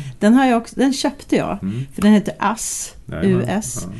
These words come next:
Speaker 1: Jag köpte den, ju-, jag är ju så här U S A-frälst.
Speaker 2: Mm, I know.
Speaker 1: Jag älskar det. Och jag trodde det stod U S. <laughs>
Speaker 2: Nej, är det sant?
Speaker 1: <laughs> Ja, det är sant. Jag läste inte på baksidan, jag tänkte så här, det här kommer vara en fantastisk roman.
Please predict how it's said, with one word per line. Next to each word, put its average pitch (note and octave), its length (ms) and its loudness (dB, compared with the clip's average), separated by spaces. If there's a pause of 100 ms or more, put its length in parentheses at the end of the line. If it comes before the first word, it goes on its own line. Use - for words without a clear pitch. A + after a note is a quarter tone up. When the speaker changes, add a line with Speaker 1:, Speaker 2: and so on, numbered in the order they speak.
(420)
Speaker 1:
Jag A3 160 2
köpte - 460 0
den, F3+ 300 2
ju-, A3+ 280 4
jag A3+ 200 4
är D#3+ 40 4
ju D#3+ 60 2
så D#3 100 -2
här - 180 -4
U F3 220 2
S E3+ 200 -4
A-frälst. D#3 760 -2
Speaker 2:
Mm, - 80 -6
I - 40 -6
know. G#2+ 120 -4
Speaker 1:
Jag - 260 0
älskar E3 260 -2
det. D#3 160 -6 (540)
Och G3+ 80 2
jag G3+ 140 4
trodde B3+ 220 2
det F3 100 2
stod E3 300 -2
U F#3 440 4
S. - 260 -10 (240)
<laughs> - 240 -8
Speaker 2:
Nej, C3+ 420 6 (100)
är C#3+ 200 8
det E3 100 4
sant? F3+ 360 6
Speaker 1:
<laughs> B3 40 8
Ja, A3+ 180 8
det B3+ 80 6
är A#3 40 6
sant. G#3 300 4 (380)
Jag A#3+ 120 6
läste A#3 340 4
inte G#3 160 4
på G3+ 140 2
baksidan, G#3 440 4
jag C#3+ 80 2
tänkte G3+ 220 4
så F3+ 80 2
här, F#3+ 100 4
det F3+ 60 4
här F#3+ 240 4
kommer G#3 240 6
vara G3 100 6
en F#3 60 4
fantastisk G3+ 840 2
roman. G#3+ 880 6